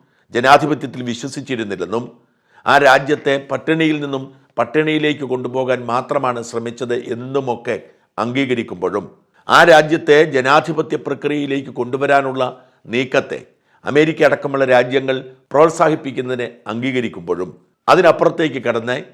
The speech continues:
ഒരു രാജ്യത്തിൻ്റെ പരമാധികാരത്തെ ചോദ്യം ചെയ്ത് ആ രാജ്യത്തിൻ്റെ ഭരണാധികാരിയെ പിടിച്ചു കെട്ടിക്കൊണ്ടുപോയി തടവിലിടുന്നത് ഉചിതമല്ല. അമേരിക്ക മഡൂറോയ്ക്കെതിരെ ഒരു കേസെടുത്തു. അമേരിക്കയിലേക്ക് ലഹരി കടത്തിവിടുന്നതും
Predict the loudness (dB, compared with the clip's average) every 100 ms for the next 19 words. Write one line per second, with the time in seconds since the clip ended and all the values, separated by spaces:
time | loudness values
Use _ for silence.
0 | _ _ 0 4 6 6 4 -2 -2 2
1 | 2 4 2 0 0 2 2 2 -6 -4
2 | -6 -2 -4 -4 -6 -4 -6 -8 _ _
3 | _ 0 4 6 6 4 -6 -6 -10 -8
4 | -2 0 2 2 2 -2 -4 -8 _ _
5 | -4 -4 -2 -2 -2 -4 -6 -4 -2 -4
6 | -6 -12 _ _ 0 4 4 2 -4 -4
7 | -4 -4 -6 -10 _ -8 -4 -2 -2 -2
8 | -10 -14 -16 _ _ _ 0 4 4 4
9 | 2 4 4 4 6 4 2 -2 -2 -2
10 | -4 -4 -4 -4 -8 -12 -16 -18 _ _
11 | -6 2 2 2 0 0 0 0 -2 -2
12 | -4 -8 0 2 2 0 0 -2 -4 -4
13 | -6 -6 -6 -8